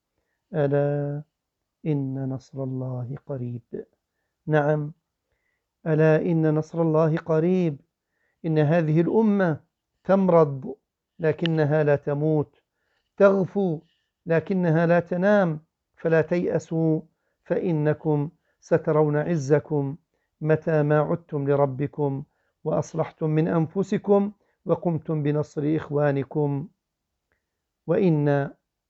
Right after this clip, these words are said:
في هذه الآية اصبروا وصابروا ورابطوا، فالله عز وجل وعدكم النصر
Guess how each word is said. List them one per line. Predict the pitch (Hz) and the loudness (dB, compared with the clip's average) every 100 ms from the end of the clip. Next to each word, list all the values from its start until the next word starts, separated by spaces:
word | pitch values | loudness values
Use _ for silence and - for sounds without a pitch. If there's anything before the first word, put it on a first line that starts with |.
| _ _ _ _ _ | _ _ _ _ _
في | 180 156 | -2 2
هذه | 156 156 143 143 | 4 2 2 -2
الآية | 147 - 151 143 143 127 _ _ _ _ - 220 | -2 0 0 2 0 -4 _ _ _ _ -8 -8
اصبروا | - 156 160 151 151 | -6 -2 0 2 2
وصابروا | - 156 151 143 151 147 147 _ _ _ _ - | 2 2 2 2 0 -2 -4 _ _ _ _ 0
ورابطوا، | 165 160 156 151 151 151 151 226 _ _ _ _ | 4 6 6 4 0 -2 -6 -6 _ _ _ _
فالله | 165 160 156 151 | -2 2 2 2
عز | 156 151 151 | 0 0 0
وجل | 151 143 160 147 147 - _ _ _ _ _ - | 0 2 0 0 -2 -4 _ _ _ _ _ 2
وعدكم | 170 156 180 175 175 196 | 4 6 4 2 0 -2
النصر | 180 175 196 196 175 156 | 0 0 -2 -2 -6 -6